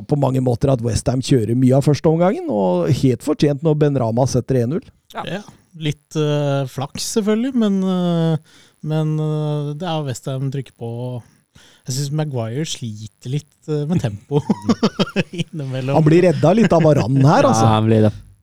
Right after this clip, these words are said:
Speaker 2: Altså, det, det, det eneste jeg tenker med, med West Ham,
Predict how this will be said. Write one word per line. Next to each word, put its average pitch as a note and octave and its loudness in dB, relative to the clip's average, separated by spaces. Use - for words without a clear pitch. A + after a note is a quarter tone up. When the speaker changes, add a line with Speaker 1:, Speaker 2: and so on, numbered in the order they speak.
Speaker 2:
Altså, F#3 4
det, F3 0
det, F3 4
det E3+ 2
eneste D#3+ 2
jeg C#3+ -2
tenker C#3+ -2
med, B2+ 2
med C3+ 0
West - -2
Ham, F3 0